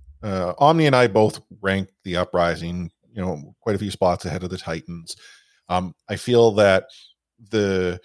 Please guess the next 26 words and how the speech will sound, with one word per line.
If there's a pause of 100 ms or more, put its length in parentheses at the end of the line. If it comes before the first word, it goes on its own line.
(260)
the
questions
that
I
might
have
about
the
Titans (400)
are (840)
not
the
same
as (100)
what (380)
maybe
doubt
I
have
about
Boston. (760)
But
then
to
hear
Justin